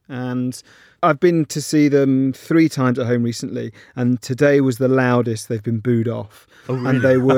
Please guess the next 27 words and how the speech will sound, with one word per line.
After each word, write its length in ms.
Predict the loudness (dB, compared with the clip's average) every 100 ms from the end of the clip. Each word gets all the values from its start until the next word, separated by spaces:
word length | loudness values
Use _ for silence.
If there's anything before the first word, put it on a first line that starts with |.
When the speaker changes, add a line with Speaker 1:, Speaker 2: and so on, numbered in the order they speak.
| 4
Speaker 1:
were 160 | 4 0 -10
Speaker 2:
<laughs> 320 | -18 _ -20 -20 -12
Speaker 1:
well, 100 | -8 -2
the 100 | -2
thing 200 | 0 2
is, 120 | 2 0
is 120 | -4
it, 160 | -4 -2
it, 140 | -2
it, 120 | -2 -4
and 120 | 0 0
this 120 | 0
sounds 220 | 0 0
very 140 | 2 2
uncharitable 600 | 0 0 0 0 -2 -6
to 120 | -4
Jose 260 | -4 -4 -2
Mourinho, 420 | 0 0 0 -4
but 160 | -8 -10 -18 _ -4
it 140 | -4
feels 180 | 0 2
as 120 | 2
if 220 | 0 -2 -4 -4
everything 300 | 0 0 -2
that 100 | 2
good 180 | 0 2
happens 580 | -4 -6 -6 -6 -6